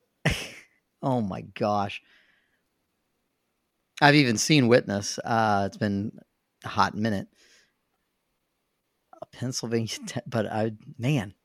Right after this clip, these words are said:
Um,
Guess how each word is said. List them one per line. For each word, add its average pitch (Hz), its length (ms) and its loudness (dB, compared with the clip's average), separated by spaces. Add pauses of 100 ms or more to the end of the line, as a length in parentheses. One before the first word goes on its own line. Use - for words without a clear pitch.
(1600)
Um, 135 1080 8